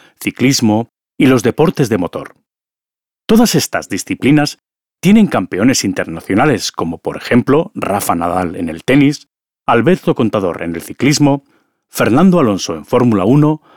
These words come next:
Marc Márquez en moto G P, Campeonato Mundial de Motociclismo, la Liga de Fútbol,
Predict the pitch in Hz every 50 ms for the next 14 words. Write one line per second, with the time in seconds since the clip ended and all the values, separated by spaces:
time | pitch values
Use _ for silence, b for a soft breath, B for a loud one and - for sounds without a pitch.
0 | b b b - 123 160 196 202 - - - 117 107 98 90 - - 90 82 -
1 | - - - 98 92 90 95 90 90 87 98 131 165 - 160 - - - 143 -
2 | - 123 123 151 170 _ _ _ _ _ - 98 85 - 87 95 104 95 - 90
3 | 87 85 90 90 95 82 - 85 80 78 - - - 117 - 139 143 127 120 120
4 | 123 139 - _ _ _ _ _ _ _ _ - - 120 95 92 117 123 110 -
5 | - 127 - 151 180 147 - - 139 147 160